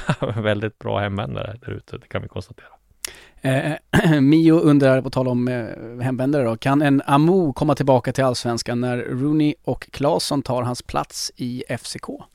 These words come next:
Speaker 1: Ja, alltså det där med Amo, det, jag pratade lite grann runt här med de som har koll på F C K. De har ju inte, han har ju inte övertygat jättemycket. Han fick en skada där i början också. Och det var väl surr om att han vantrivdes där direkt. Men jag vet inte, det var bara skitsnack.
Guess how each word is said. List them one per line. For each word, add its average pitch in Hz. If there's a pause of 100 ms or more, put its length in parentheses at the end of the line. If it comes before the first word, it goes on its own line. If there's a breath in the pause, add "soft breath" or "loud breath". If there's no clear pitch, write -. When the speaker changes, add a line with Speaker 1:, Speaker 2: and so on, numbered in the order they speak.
(320 loud breath)
Speaker 1:
Ja, 226
alltså 233
det 226
där 233
med 226
Amo, 233
det, 196
jag 202
pratade 214
lite 214
grann 170
runt 196
här 143
med 127
de 127
som 151
har 143
koll 175
på 135
F 127
C 127
K. 127
De 165
har 151
ju 147
inte, 143
han 147
har 160
ju 170
inte 185
övertygat 147
jättemycket. 135
Han 110
fick 123
en 143
skada 143
där 110
i 104
början 113
också. 104 (280 loud breath)
Och -
det 131
var 131
väl 254
surr 123
om 117
att 117
han 165
vantrivdes 104
där 95
direkt. -
Men 107
jag 113
vet 123
inte, 113
det 110
var 113
bara 92
skitsnack. -